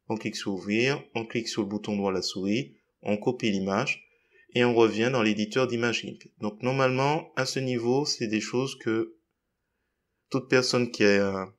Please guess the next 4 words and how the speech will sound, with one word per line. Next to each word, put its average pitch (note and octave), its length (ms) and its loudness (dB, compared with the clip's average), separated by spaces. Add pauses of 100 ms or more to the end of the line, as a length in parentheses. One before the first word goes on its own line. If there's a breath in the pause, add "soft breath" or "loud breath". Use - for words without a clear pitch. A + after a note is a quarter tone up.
(1400)
bien A#2 220 2
pratiqué, A#2+ 600 4
euh, F#2+ 280 4
gimp B2+ 340 -2